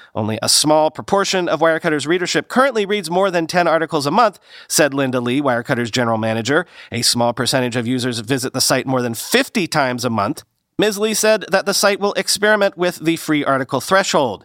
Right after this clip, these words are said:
"The Times will make some Wirecutter articles free periodically, quote, if they provide strong public service," said a Times spokeswoman. "For instance, Wirecutter's coverage of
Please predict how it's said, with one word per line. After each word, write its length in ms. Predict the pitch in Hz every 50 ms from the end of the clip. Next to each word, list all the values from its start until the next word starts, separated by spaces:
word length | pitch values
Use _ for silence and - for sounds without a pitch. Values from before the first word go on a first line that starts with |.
| _ - - - - - - - - -
"The 60 | -
Times 360 | - - 127 127 123 123 120
will 140 | 120 127 123
make 280 | 127 131 127 - -
some 300 | - - - 160 147 151
Wirecutter 420 | 143 147 147 147 143 165 151 139 139 -
articles 340 | 139 143 143 135 143 123 -
free 260 | - - 156 143 127
periodically, 720 | - - 151 143 131 131 151 185 214 220 - - 196 180
quote, 300 | - - 185 170 170 - - - - - - - -
if 220 | - 208 214 -
they 120 | 226 226 226
provide 540 | - 220 208 170 170 170 170 175 165 160
strong 400 | - - - - 165 156 151 156
public 380 | 139 - 156 139 123 127 120 -
service," 480 | - - 233 233 175 151 131 - - -
said 240 | - - 151 127 117
a 100 | 113 113
Times 360 | - - 123 113 107 104 -
spokeswoman. 600 | - - 120 107 - - 110 104 98 95 - - - _ _ _ _ _
"For 160 | - 214 220
instance, 460 | 190 247 254 - - 208 151 113 -
Wirecutter's 440 | 170 156 180 220 220 - 196 196 180
coverage 300 | - - 180 175 170 156
of 160 | - 170 165